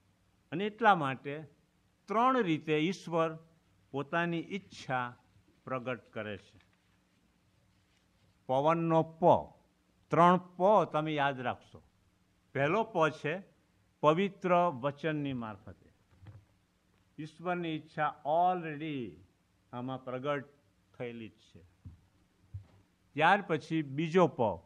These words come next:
પવિત્ર આત્માની મારફતે. હવે જૂના કરારના સમયમાં પવિત્ર આત્મા દેવ આવતા હતા અને જતા રહેતા હતા,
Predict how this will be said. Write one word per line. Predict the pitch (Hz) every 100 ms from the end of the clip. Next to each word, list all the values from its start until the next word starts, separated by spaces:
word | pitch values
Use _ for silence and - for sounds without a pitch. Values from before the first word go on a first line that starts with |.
| _ -
પવિત્ર | 139 165 160 160 147
આત્માની | 147 127 139 _ 139 139 139 131
મારફતે. | 117 98 - 92 _ - _ _ _ _ _ -
હવે | 120 139
જૂના | 104 123 123 180
કરારના | 190 190 190 185
સમયમાં | 180 160 151 147 147
પવિત્ર | 156 135 170 170 160
આત્મા | 156 160 160 156
દેવ | 143 156 156 _
આવતા | 113 147 151 180
હતા | 180 185 208 220 _ _ _ _ _ -
અને | 196 233
જતા | 180 185 196 180 151
રહેતા | 123 - 101
હતા, | 92 _